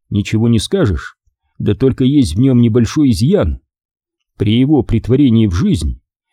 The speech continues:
я могу вместо Милки получить ее уши, а это крайне нежелательно. Как ни обидно, но от этой задумки придется отказаться. Что же делать? Сидеть сиднем в ожидании, пока жулики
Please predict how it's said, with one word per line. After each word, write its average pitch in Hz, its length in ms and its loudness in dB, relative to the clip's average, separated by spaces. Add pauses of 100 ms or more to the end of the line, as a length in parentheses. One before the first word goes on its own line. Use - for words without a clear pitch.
я 107 200 -2
могу 175 320 -2
вместо 139 420 0
Милки 151 560 -2 (280)
получить 113 500 -2
ее 113 180 -2
уши, 113 600 -2 (320)
а - 120 -2
это 131 400 0
крайне 131 420 0
нежелательно. 113 960 0 (680)
Как - 300 -4
ни 165 100 -2
обидно, 156 640 0
но 104 160 0
от 135 140 -2
этой 160 200 -2
задумки 139 540 -2
придется 147 500 0
отказаться. 120 800 -2 (680)
Что - 340 -4
же 95 140 -2
делать? 131 500 0 (540)
Сидеть 110 480 -2
сиднем 127 560 -2 (240)
в 98 100 -6
ожидании, 135 540 0
пока 120 280 -2
жулики 113 560 -2